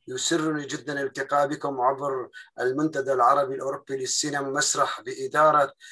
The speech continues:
ورئيس هذا المنتدى الأستاذ حميد عقربي البديع جدًا، وأحييه وأعتبره مركز ثقافي، منبر ثقافي،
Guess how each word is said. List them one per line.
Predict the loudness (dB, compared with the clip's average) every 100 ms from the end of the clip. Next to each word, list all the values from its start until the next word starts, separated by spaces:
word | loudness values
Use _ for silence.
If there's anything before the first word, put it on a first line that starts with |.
| -12
ورئيس | -4 0 0 0 -2 -2
هذا | 0 0 -2
المنتدى | -6 -6 -2 2
الأستاذ | 2 0 0 0 0
حميد | -4 -6 -2
عقربي | 0 0 -4 -6 -6 -4
البديع | -4 -2 0 2 2 2
جدًا، | -2 -2 -2 -2 -4 -14 -20 -10
وأحييه | -2 2 2 0 -2 0 0 2
وأعتبره | 2 0 -2 -6 -6 -6 -2
مركز | 2 2 0 -6
ثقافي، | -4 -2 2 2 2 -6 -2
منبر | -2 0 -2 -2
ثقافي، | -4 -4 -4 -4 -6 -12 -12